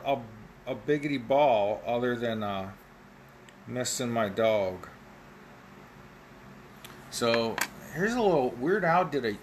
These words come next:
a song about Biden and Trump. I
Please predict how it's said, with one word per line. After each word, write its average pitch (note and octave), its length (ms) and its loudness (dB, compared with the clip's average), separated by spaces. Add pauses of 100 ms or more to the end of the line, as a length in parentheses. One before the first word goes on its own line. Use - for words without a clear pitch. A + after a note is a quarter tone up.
a G2+ 60 -10
song C#3+ 440 0
about B2 440 -2
Biden C3 460 0
and G2+ 180 -6
Trump. C3+ 480 -4 (1500)
I - 60 -10